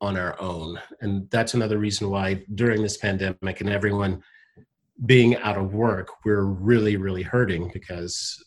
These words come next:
if someone does get sick from this virus, you know,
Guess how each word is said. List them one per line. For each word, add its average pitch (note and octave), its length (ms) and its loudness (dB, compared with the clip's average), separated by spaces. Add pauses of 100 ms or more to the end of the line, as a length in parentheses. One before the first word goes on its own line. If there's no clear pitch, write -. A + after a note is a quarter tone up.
if F2+ 220 -6
someone A2 460 -2
does A#2+ 240 2
get - 180 -4
sick - 320 -4
from - 480 -8
this F2 380 -6 (460)
virus, F3+ 760 -8 (240)
you G#2 60 -6
know, F2+ 260 -6